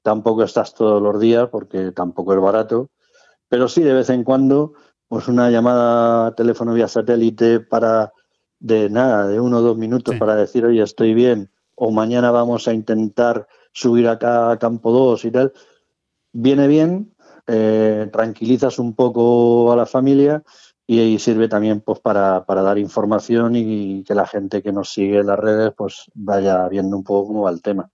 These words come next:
Speaker 2: Ujú. <coughs> Carlos Garranzo, que muchísimas gracias por haber estado en estos micros de Planeta Montaña. A Sergi le pedí, le pedí que estuviera con nosotros a la vuelta. Te pido lo mismo.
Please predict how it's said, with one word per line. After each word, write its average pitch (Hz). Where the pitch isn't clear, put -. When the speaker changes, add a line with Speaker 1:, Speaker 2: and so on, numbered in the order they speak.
Speaker 2:
Ujú. -
<coughs> -
Carlos 165
Garranzo, 127
que 139
muchísimas 160
gracias 165
por 147
haber 143
estado 139
en 139
estos 127
micros 131
de 127
Planeta 123
Montaña. 143
A 135
Sergi 165
le 208
pedí, 180
le 147
pedí 156
que 160
estuviera 151
con 143
nosotros 131
a 120
la 120
vuelta. 170
Te 135
pido 170
lo 175
mismo. 170